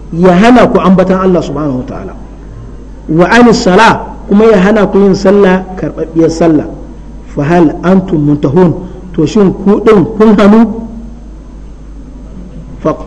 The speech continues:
qala Umar sai Umar yace intahaina mun hanu ma'ana fa hal antum muntahun ai ku hanu daga ce mun hanu to sai ga mana in muka in muka yi tukin baya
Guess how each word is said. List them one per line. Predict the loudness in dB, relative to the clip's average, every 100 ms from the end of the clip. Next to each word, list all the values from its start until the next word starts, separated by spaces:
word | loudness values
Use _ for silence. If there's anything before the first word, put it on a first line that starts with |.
| -4
qala | 2 4 4
Umar | 4 2 0 -4
sai | -4 -2
Umar | 2 2 2
yace | 2 0 0 0
intahaina | 0 2 0 -4 -2 0 0 0
mun | -2 -2
hanu | -4 -10 -14 -18 -16 -16 -14 -14 -14 -16 -16 -16 -16 -16 -16 -16 -16 -16 -18 -18 -18 -18 -18 -10 -4
ma'ana | 0 4 4
fa | 4 2
hal | 4 2
antum | 4 4
muntahun | 2 2 4 4 4 -2 -12 -12 0
ai | 2
ku | 2 0 0
hanu | 4 6 6 4 2 -4
daga | -2 -4
ce | -2
mun | -4 -4
hanu | -8 -12 -16 -18 -14
to | -4
sai | 2 4
ga | 4
mana | 4 2 -2 -12 -8 2
in |
muka | 2 4 2 0 -4
in | 0 2
muka | 2 0
yi | 0
tukin | -4 -4 -6
baya | -6 -10